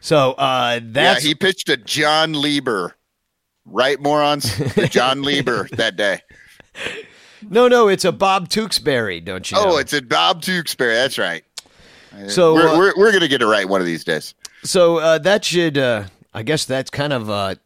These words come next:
Speaker 1: we already previewed this game and, uh, what happened, but, uh, what, what's your prediction? Is that the Cardinals will lose, but by how much? Do they cover the spread?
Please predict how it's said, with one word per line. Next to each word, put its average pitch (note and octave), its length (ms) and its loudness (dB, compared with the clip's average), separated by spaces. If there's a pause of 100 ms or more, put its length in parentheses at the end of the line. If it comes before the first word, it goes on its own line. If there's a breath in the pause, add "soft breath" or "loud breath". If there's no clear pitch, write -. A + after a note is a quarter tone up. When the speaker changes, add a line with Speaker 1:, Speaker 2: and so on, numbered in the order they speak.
(100)
Speaker 1:
we D#3+ 160 4
already F#3+ 180 4
previewed D3 720 -4
this A2+ 200 -6
game G#2 580 -4 (180)
and, G#2 260 -4
uh, G2+ 160 -2
what A2+ 180 -2
happened, A#2+ 320 0
but, A#2 140 -2
uh, B2+ 120 0
what, D3+ 220 0
what's F3 200 -2
your F3+ 80 0
prediction? C3 800 -4 (100)
Is C3 300 -6
that C3+ 300 -4
the B2+ 80 -6
Cardinals C#3+ 440 0
will C3+ 140 -2
lose, F3+ 200 2
but B2+ 180 -4
by B2 100 0
how D3 160 0
much? E3 420 -4 (420)
Do D3+ 80 -4
they C#3+ 140 0
cover D3 280 0
the B2 100 0
spread? D3+ 560 -2